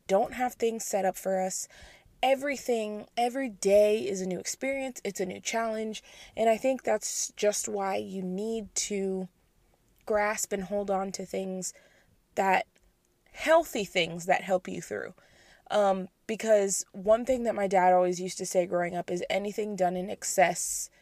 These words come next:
is, is neg-, can be negative, or anything, I'm not quite sure. But basically he's saying that if you do too much of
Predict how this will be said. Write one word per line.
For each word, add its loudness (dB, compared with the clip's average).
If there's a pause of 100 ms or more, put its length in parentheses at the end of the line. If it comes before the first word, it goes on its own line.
(480)
is, 2 (280)
is 2
neg-, -2
can -2
be -2
negative, 0 (140)
or 2 (100)
anything, -4 (800)
I'm 0
not 4
quite -8
sure. -10 (300)
But 0
basically 0
he's -4
saying 2
that -2
if -6
you -6
do -4
too -6
much -4
of -2